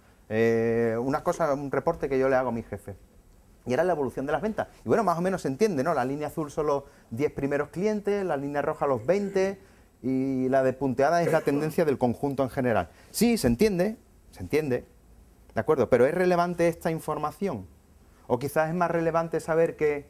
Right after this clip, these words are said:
sobre el presupuesto que yo tenía, hay meses que voy muy bien y hay meses que he ido regular. Es el mismo concepto,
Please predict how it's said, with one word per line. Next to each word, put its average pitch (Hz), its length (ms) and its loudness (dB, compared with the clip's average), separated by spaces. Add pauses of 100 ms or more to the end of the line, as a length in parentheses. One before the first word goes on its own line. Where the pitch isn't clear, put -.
(1600)
sobre 135 380 0
el 117 100 0
presupuesto 151 580 -2
que 147 140 -2
yo 143 140 0
tenía, 139 480 -2
hay 127 140 0
meses 143 280 -4
que 131 140 -6
voy 127 160 0
muy 123 180 -4
bien 117 320 -4 (540)
y 117 60 -2
hay 117 80 0
meses 120 260 -6
que - 160 -6
he - 20 -2
ido 107 380 -4 (580)
regular. 95 520 -4 (2500)
Es 113 120 -8
el 170 100 0
mismo 202 240 2
concepto, 196 640 -2